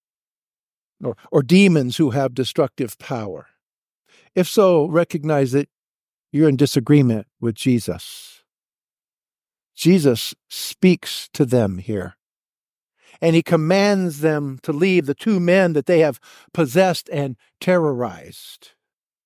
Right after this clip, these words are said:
Here, Jesus expresses sovereign, authoritative power over specific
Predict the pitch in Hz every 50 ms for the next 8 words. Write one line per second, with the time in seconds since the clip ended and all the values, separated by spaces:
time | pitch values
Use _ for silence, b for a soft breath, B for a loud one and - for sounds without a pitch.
0 | _ _ _ b b b b - 247 262 247 170 196 247 233 240 196 - 214 -
1 | - - 220 208 196 - - 160 - b b b b b - - - 233 226 240
2 | 240 247 214 202 202 165 160 160 156 - - 220 220 254 254 247 - - 233 233
3 | 214 208 180 - - - 196 185 190 190 190 196 - 185 180 165 175 165 - -
4 | - 185 175 - - - 233 247 - - - 262 214 -